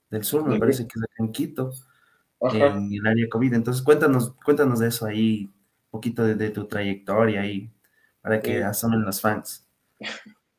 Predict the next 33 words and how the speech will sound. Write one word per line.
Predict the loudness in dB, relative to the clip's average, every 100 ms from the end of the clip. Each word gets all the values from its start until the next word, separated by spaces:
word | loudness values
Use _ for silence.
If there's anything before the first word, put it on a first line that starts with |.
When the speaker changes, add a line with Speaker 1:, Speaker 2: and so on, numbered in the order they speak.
| _ _ -20 -4
Speaker 2:
Bueno, | 0 2
o |
sea, | 4 6
yo | 8 8
hice | 6 2 2 4
mi | 4 2 2 2 0
internado | 0 2 6 6 6
rotativo | 0 0 -2 0 0
de |
medicina, | 0 -2 -2 -2 -2
que | -2 -4
es |
del | -2 -2
último | -2 0 2
año | 2 2 0 0 -2
en | -6 -10 -12 -20 _
el | -6
hospital | -6 -6 2 4 4
del | 2 2
ies | 2 0
del | -4 -14 -10
sur. | 2 2 2 -8 _ _
Es | -2 -2 -4 -10
uno | -2 0
de | 2
los | 0 -4
hospitales | -10 -6 0 0 0
centinela | -4 -4 -2 0 2 0
de, | -2 -6 -12
de | -12
covid | -4 0 0
diecinueve. | -2 0 2 2 -2 _ _ _ _ _ _ _
Eh, | 0 2 2 0 -4